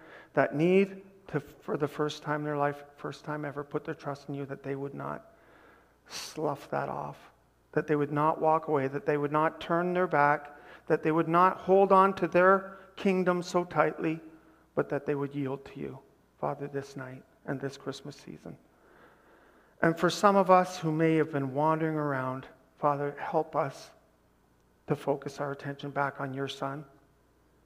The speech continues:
Father, like Simeon and Anna, who were longing for the Messiah, who were longing and seeking and devout and, and in worship and praise of him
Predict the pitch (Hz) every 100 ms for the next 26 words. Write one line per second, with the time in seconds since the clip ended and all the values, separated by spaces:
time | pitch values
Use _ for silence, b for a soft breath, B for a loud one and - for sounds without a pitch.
0 | _ - 156 156 147 147 143 - 151 147
1 | 147 147 139 135 - 139 143 143 143 143
2 | B B - 160 156 151 151 156 170 170
3 | 170 - 165 160 160 160 - - 156 147
4 | - 147 147 156 151 - B B - 165
5 | 165 165 160 180 190 190 190 196 - B
6 | - 147 139 - 180 175 180 - 139 139
7 | 135 151 151 160 - 143 139 B B B
8 | - 147 - - 160 160 - - _ _
9 | 156 180 175 180 - - 139 135 147 156
10 | 156 151 - 143 131